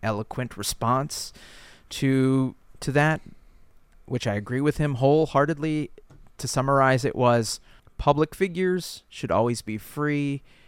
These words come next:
from violence, from threats, from any sort of bodily harm,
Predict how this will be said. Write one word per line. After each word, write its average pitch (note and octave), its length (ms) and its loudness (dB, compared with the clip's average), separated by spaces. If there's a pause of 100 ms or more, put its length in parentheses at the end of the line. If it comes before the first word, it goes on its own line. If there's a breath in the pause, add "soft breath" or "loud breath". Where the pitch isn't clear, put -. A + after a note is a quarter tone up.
(140)
from G2+ 760 -6 (360 soft breath)
violence, F3+ 880 0 (380 soft breath)
from F#2+ 360 -8
threats, - 960 -4 (720 soft breath)
from G#2 360 -4
any C#3+ 240 -2
sort B2+ 340 0
of G#2+ 260 -6 (140)
bodily D3+ 420 2
harm, C#3+ 600 0